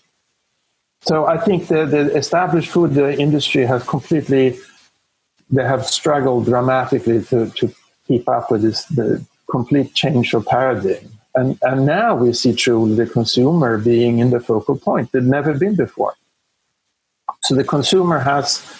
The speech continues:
in that sense, much more influence. And, and that's why,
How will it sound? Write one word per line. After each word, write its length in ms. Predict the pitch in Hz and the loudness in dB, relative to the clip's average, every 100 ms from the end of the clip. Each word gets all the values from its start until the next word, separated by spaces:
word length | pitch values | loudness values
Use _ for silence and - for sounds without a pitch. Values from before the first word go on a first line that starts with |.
| - | -2
in 120 | 131 | 0
that 260 | 135 131 - | 2 0 0
sense, 300 | 123 113 - | -2 -2 -2
much 240 | 131 - | -2 -2
more 180 | 127 123 | 0 0
influence. 640 | 151 127 120 107 - - _ _ _ _ _ _ _ _ - | 0 0 -2 -2 -8 -18 _ _ _ _ _ _ _ _ -2
And, 320 | 123 123 127 - | 0 2 0 -2
and 260 | 127 123 127 | 0 0 2
that's 320 | 139 135 - | 0 0 -2
why, 680 | 127 127 127 117 110 110 | 0 2 2 0 0 -2